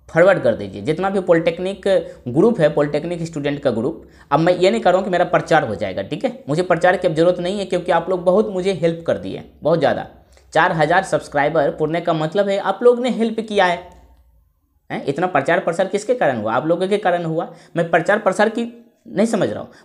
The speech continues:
मैं ये कह रहा हूँ कि ये अगर वीडियो आप फॉरवर्ड करते हैं पॉलिटेक्निक ग्रुप में, जितना भी बिहार का ग्रुप है, तो उसमें क्या होगा कि ऐसे स्टूडेंट जिनको बार बार क्रॉस लग रहा है, जो मुझे नहीं जान रहे हैं,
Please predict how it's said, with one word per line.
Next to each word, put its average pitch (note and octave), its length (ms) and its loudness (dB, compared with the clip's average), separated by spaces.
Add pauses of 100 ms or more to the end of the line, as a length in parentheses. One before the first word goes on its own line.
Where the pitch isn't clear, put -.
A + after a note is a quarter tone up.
मैं G3+ 220 0
ये G#3+ 140 4
कह F#3+ 160 6
रहा D3+ 120 0
हूँ G#3+ 80 -4
कि A3+ 80 -2
ये G3 200 4
अगर G3+ 180 2
वीडियो F#3 300 0
आप E3+ 180 -2
फॉरवर्ड A#3 340 0
करते E3 260 2
हैं D#3+ 200 -6
पॉलिटेक्निक E3 520 -2
ग्रुप E3+ 260 0
में, A#2+ 180 -4
जितना F3+ 300 -4
भी F3+ 340 -2
बिहार C#3 360 -4
का D#3+ 120 -4
ग्रुप D#3 320 -2
है, C3 100 -2 (460)
तो F#3 80 2
उसमें A#3+ 400 -6
क्या A3 120 4
होगा G3+ 300 0
कि B3 180 -4 (200)
ऐसे A#3 260 2
स्टूडेंट G#3+ 580 -6
जिनको F#3+ 320 -4
बार F#3 200 4
बार G3+ 160 -2
क्रॉस F#3 300 -2
लग F3+ 100 0
रहा F#3+ 100 0
है, F#3+ 60 -2
जो G3+ 80 0
मुझे G3+ 220 -2
नहीं G3+ 260 0
जान C#3 200 0
रहे A#2+ 140 -8
हैं, A3 180 -10